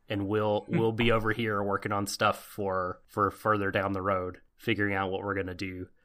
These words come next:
Speaker 1: If I'm very optimistic, I'll say it's good that people without a lot of experience got to do something on a show and got to,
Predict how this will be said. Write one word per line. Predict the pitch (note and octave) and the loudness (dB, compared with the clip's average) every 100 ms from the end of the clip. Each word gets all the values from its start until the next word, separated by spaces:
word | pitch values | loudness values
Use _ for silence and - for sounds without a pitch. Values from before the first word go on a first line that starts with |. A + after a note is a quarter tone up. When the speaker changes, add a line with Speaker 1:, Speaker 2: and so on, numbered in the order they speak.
| _ | _
Speaker 1:
If | D#3 | 8
I'm | G3 G3 E3 | 8 8 6
very | D3 D3+ | 6 10
optimistic, | C#3 C3+ A#2 C3+ - A2+ | 10 8 4 0 0 0
I'll | A2+ | 0
say | - A2 | 2 0
it's | G2 | 0
good | F#2+ A2+ G#2 | 0 -2 2
that | G#2+ - | -2 0
people | A#2 A2 G2+ F#2+ G2 - - _ _ | -6 -2 0 0 -2 -6 -20 _ _
without | G2+ G2 A#2+ A2+ A2 | -2 0 4 4 4
a | G#2+ | 0
lot | G#2 G2+ G#2 | 0 0 0
of | G2+ | -6
experience | - - A#2 A2+ G#2+ G2 | -10 -4 0 2 0 -4
got | - G#2+ - | 0 0 0
to | |
do | G#2 G#2+ | -6 -4
something | A2 G#2 G2 G#2 | -2 -4 -2 -4
on | F#2+ F#2+ | -2 -4
a | |
show | - G2+ F#2+ G2 A#2+ | -6 -4 -4 -4 -6
and | C3+ G#2 | -8 -2
got | G#2 - | -2 -2
to, | - G#2 | -8 -8